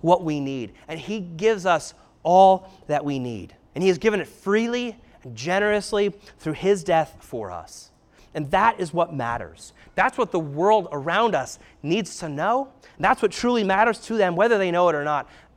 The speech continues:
Our job as his followers is to engage the world, engage them in such a way where they can come to know it. And that job, it's not easy, it's not quick, it's not shallow, it's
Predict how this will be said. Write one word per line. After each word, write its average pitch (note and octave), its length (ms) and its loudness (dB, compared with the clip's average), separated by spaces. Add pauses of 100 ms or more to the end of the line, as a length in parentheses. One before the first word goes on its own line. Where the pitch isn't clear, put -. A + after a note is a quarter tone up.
(200)
Our A3+ 260 6
job A#2+ 380 -8 (160)
as D3+ 180 -2
his G3 220 -4
followers A3 520 2 (220)
is E3 140 -10
to F3+ 160 -10
engage E3 880 -2 (200)
the C3 80 -4
world, G#2 400 -6
engage E3+ 520 2
them C#3+ 260 -6
in D#3+ 100 -10
such A#3+ 300 -6
a G#3 80 0
way D#3+ 280 0 (180)
where F3+ 100 -6
they G3+ 140 -2
can G3 520 -6 (240)
come A#2+ 200 -8
to A2 100 -14
know F#2+ 240 -14
it. D2 100 -16 (640)
And D#3 100 -6
that A3+ 200 -2
job, F#3 480 2
it's - 180 -14
not F#3+ 180 0
easy, A#3 420 -8 (360)
it's - 140 -14
not G#3+ 200 -4
quick, - 520 -2 (240)
it's - 80 -16
not A#3 160 0
shallow, C3+ 600 0 (760)
it's - 160 -10